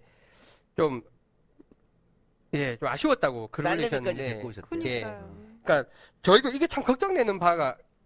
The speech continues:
Speaker 1: 있어요. 왜냐면 저희 이제 노년에도 학교가 있고 서현에도 학교가 있고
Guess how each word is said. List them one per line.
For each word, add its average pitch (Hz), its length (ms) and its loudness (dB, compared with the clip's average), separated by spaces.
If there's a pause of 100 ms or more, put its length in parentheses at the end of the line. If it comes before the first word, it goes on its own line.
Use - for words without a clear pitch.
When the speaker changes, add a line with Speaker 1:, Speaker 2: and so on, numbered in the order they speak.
Speaker 1:
있어요. 156 340 0
왜냐면 185 440 2
저희 185 160 0
이제 151 100 -4
노년에도 180 460 2
학교가 160 320 -8
있고 113 260 -12
서현에도 254 360 0
학교가 160 280 -4
있고 214 320 -6